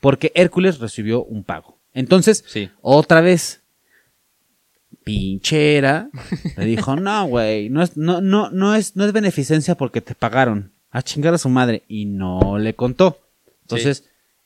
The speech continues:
Speaker 1: en teoría, de los
Speaker 2: Era de agrapa, papi.
Speaker 1: de los cinco que llevamos, solo tres se le han reconocido porque uno
Speaker 2: Sí.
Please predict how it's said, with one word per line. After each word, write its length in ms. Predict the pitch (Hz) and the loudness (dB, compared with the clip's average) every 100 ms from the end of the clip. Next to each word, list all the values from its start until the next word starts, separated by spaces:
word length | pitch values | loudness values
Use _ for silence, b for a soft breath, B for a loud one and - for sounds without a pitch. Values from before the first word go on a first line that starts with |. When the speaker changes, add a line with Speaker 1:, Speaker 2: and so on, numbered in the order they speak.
| _ | _
Speaker 1:
en 260 | 123 123 - | -6 -6 -2
teoría, 680 | 131 131 147 180 196 269 - - _ _ _ _ | 2 4 4 4 2 0 -8 -20 _ _ _ _
de 540 | 104 120 123 120 120 | -4 0 2 2 0
los 440 | 120 120 120 123 - | 0 0 0 -4 -2
Speaker 2:
Era 140 | 185 | -2
de 100 | 190 | 0
agrapa, 360 | 151 165 185 139 | 2 2 2 0
papi. 280 | - 117 156 | -2 0 6
Speaker 1:
de 40 | |
los 180 | 156 165 | 8 8
cinco 380 | - 240 247 269 | 6 0 0 2
que 100 | 196 | 6
llevamos, 640 | 160 160 175 220 269 - _ _ _ _ | 8 6 4 2 0 -4 _ _ _ _
solo 340 | - 165 160 165 | -2 4 4 4
tres 360 | _ 170 180 | _ 6 6
se 60 | 175 | 2
le 100 | 151 | -2
han 60 | 135 | 0
reconocido 520 | 139 135 117 147 151 | -2 -4 -2 0 0
porque 400 | 123 98 117 _ _ | -2 -4 -8 _ _
uno 440 | 214 233 277 359 _ _ | 0 2 0 -2 _ _
Speaker 2:
Sí. 220 | _ 202 | _ -10